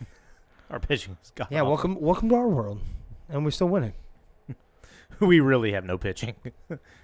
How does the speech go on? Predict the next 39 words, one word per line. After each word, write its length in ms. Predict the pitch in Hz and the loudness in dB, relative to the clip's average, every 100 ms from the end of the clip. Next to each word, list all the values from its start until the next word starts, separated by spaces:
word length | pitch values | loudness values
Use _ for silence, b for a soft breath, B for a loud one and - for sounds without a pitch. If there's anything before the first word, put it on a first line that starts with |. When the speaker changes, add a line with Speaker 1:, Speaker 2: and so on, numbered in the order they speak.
| b | b
Speaker 1:
You 120 | 165 | 8
at 140 | 190 151 | 8 8
least 240 | 156 151 | 4 4
have 100 | 156 127 | 4 4
a 40 | |
couple 260 | 135 123 120 | 2 0 0
names. 480 | 117 120 143 143 | -2 -2 -2 -6
We 140 | 123 120 | -2 0
don't 160 | 123 | 0
even 120 | 117 101 | -2 -2
have 200 | 107 95 | -2 -2
that. 260 | 90 82 - | -6 -6 -2
Speaker 2:
We 80 | 208 | 2
don't 80 | |
even 100 | 220 | 4
have 100 | 196 | 4
the 60 | 185 | 4
names. 400 | 202 254 110 - | 2 2 -2 -4
They're, 240 | 135 143 | -4 -4
one's 320 | 139 135 175 185 | -6 -2 0 0
injured. 240 | 202 131 - - - - - - _ - | -2 -6 -14 -16 -20 -20 -20 -20 _ -14
Speaker 1:
Who's 120 | 120 | -8
the 80 | 139 | -6
Padre 360 | 135 185 139 117 | -2 -2 0 -2
guy 140 | 101 95 | 0 -2
you 100 | 95 | -2
just 200 | 95 95 | -8 -8
got? 260 | 92 87 _ _ _ _ _ _ | -8 -8 _ _ _ _ _ _
Speaker 2:
I 60 | - | -2
don't 80 | 220 | 2
even 120 | 180 | 2
know 100 | 135 | 2
if 80 | 131 | 0
he's 120 | 151 | 0
pitching. 340 | - 277 104 98 | -2 -2 -6 -6
I'm 260 | 120 160 | -2 0
being 220 | 139 208 151 | 2 4 4
dead 180 | 165 | 2
serious. 380 | - 233 135 - | 2 -2 -4 -8